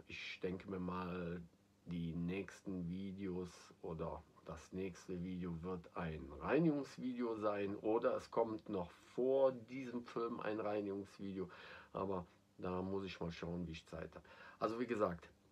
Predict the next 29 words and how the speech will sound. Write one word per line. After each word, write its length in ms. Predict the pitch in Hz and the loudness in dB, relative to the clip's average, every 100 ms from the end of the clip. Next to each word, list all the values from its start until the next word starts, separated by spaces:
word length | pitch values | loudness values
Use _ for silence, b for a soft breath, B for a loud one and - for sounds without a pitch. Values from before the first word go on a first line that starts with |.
| - - - _ | -20 -20 -20 _
das 240 | - 117 - | 2 2 2
ist 240 | 120 - | -6 0
jetzt 220 | 107 - | 0 0
hier 280 | - 110 101 | -6 0 2
mein 500 | 98 92 92 90 85 - | 2 0 0 -2 -4 -2
selbst 480 | 92 90 104 - - | -2 0 -2 -2 -4
hergestelltes 840 | 95 92 - 92 92 87 - 80 82 - - | -2 -4 -4 -4 -2 -4 -4 -6 -6 -16 -8
Restaurationswachs 1080 | 95 - 90 85 107 107 104 104 101 - - | -8 -4 -4 0 0 0 -2 -4 -6 -8 -12
für 380 | 95 92 82 80 87 82 | -4 -2 -2 -2 -2 -2
Bronzeobjekte. 1080 | - 120 127 110 104 - 117 117 - 117 - B - | 2 2 2 0 -2 -2 -2 -2 -2 -2 -2 B -10
Natürlich 400 | 90 110 95 - | -6 -2 -2 -2
kann 160 | 95 | -4
man 120 | 95 90 | 0 -2
das 200 | 85 - | -4 -2
auch 180 | 90 85 | -2 -2
für 220 | 95 80 | -6 -2
Eisen 420 | 87 92 92 90 | 0 -2 -2 -4
benutzen, 460 | 98 90 92 - 95 | -2 -2 -2 -4 -2
nur 220 | 95 92 | 0 0
es 120 | 80 | -2
ist 260 | 87 101 - | -6 -8 -4
dafür 480 | 87 85 92 90 85 | -6 -4 -4 -2 -4
viel 280 | - 90 | -4 -6
zu 120 | 85 85 | -6 -10
schade. 380 | - - 87 | -8 -6 -4
Für 180 | 85 - | -6 -6
Eisen 360 | 87 90 87 85 | -2 -2 0 -2
habe 160 | 92 87 | -2 -4
ich 180 | - | -6